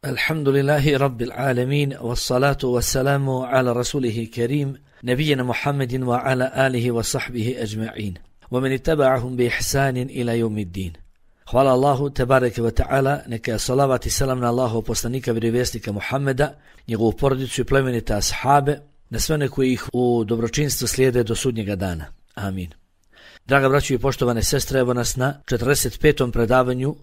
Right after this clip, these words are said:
u serijalu predavanja na temu Uvod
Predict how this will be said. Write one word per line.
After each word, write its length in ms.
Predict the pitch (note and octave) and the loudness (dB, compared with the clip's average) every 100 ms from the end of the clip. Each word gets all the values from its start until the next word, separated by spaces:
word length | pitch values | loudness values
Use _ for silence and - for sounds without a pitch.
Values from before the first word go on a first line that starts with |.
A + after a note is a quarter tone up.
| - B2 | -12 -2
u 120 | B2 | 0
serijalu 600 | C3+ A#2+ B2+ C3 C#3+ - | 2 2 2 4 2 0
predavanja 800 | A#2+ A#2 B2 C3 C3 C3 B2+ C3+ - | 0 4 4 4 2 0 -2 -2 -6
na 140 | A2+ | -4
temu 260 | A#2+ C3 B2+ A#2+ | 0 2 0 -6
Uvod 560 | - A2+ A2+ B2 A#2+ | -8 -4 -2 2 2